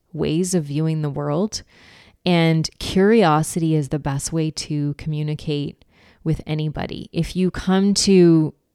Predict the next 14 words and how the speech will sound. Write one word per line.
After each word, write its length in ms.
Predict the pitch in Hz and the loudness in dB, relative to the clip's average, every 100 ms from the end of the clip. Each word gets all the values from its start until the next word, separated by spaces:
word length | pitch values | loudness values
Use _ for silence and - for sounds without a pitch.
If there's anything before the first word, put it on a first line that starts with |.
| _ | _
somebody 600 | - - 165 165 147 143 | -10 -4 0 0 0 -2
with 280 | 151 156 - | -2 -2 -4
an 100 | 151 - | -8 -6
energy 720 | 160 170 170 156 165 156 151 | -4 0 -2 0 -2 -2 -2
of 640 | 160 160 151 151 135 - - _ _ _ _ _ _ _ _ _ - | -2 0 2 0 -2 -10 -20 _ _ _ _ _ _ _ _ _ -14
sort 240 | - 202 | -4 0
of 180 | 202 151 | 0 -2
judgment 640 | 170 151 139 165 202 202 _ - | -2 -2 0 0 0 0 _ -6
in 180 | 175 180 | -2 -2
a 60 | |
sense, 500 | 165 185 180 196 - - | -2 -2 -2 -2 -6 -6
or 260 | 160 160 151 | -2 -2 -2
something 400 | 175 165 175 165 | -2 -4 -2 -2
like, 480 | 156 151 - - | -2 -4 -10 -20